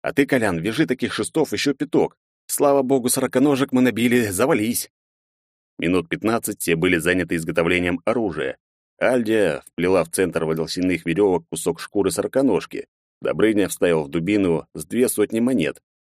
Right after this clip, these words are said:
Колян вязал шесты и забивал их наконечники серебром. Мы катали шарики из глины, круто замешанные на монетах.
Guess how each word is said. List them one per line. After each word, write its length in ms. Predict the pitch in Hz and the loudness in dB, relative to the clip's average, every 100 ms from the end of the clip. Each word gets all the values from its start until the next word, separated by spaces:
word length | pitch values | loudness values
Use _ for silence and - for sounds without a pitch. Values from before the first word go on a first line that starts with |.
| _ _ | _ _
Колян 600 | 76 98 104 90 71 76 | 2 4 4 0 -4 -6
вязал 300 | 85 107 85 | 0 0 -2
шесты 500 | 80 - 117 107 - _ _ | -6 -4 -2 -2 -6 _ _
и 80 | - | -4
забивал 440 | 117 131 127 131 120 | 0 2 2 2 0
их 140 | - | -4
наконечники 600 | 82 87 92 95 92 82 | -2 0 0 0 -4 -6
серебром. 580 | 87 117 127 117 73 65 _ _ _ _ - | -4 -2 0 2 0 -4 _ _ _ _ 0
Мы 160 | 151 | 2
катали 340 | 156 90 82 80 | 2 2 0 2
шарики 420 | 123 123 117 113 | 0 0 0 -4
из 140 | 98 | -4
глины, 480 | 95 113 104 87 - _ | -2 0 2 0 -6 _
круто 320 | 135 143 123 | -2 0 2
замешанные 540 | 90 87 98 95 90 | 2 2 2 2 0
на 140 | 87 90 | 0 0
монетах. 540 | 101 110 82 67 60 | 0 0 -2 -4 -12